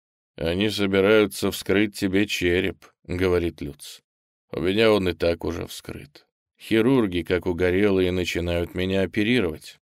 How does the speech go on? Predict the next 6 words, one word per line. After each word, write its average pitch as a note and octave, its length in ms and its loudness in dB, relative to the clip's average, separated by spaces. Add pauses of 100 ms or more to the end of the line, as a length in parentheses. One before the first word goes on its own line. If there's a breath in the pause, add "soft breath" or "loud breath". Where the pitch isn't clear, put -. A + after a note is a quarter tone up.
(300)
Их D3 280 2
целая D3 420 4
флотилия G#2 1000 2
у F#2 160 -4
операционного F2 840 -2
стола. F2 600 -2